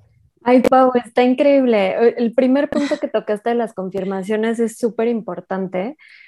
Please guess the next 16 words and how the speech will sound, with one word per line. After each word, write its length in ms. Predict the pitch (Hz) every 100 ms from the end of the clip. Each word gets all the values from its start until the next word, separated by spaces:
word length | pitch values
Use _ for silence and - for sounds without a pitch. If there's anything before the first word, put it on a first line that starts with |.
| _
Eh, 220 | - 196 180
lo 200 | 208 202
que 100 | 202
decías, 420 | 202 202 220 214
pedirle 380 | 247 240 233 226
a 40 |
una 280 | 226 220 214
tercera 480 | 202 175 202 202 196
persona 480 | 175 175 190 196 196
que 80 | 180
lo 160 | 180
haga, 300 | 180 180 190
que 120 | 202
no 200 | 190 196
sean 260 | 196 214 208 -
ustedes, 760 | 202 - 202 190 208 370 392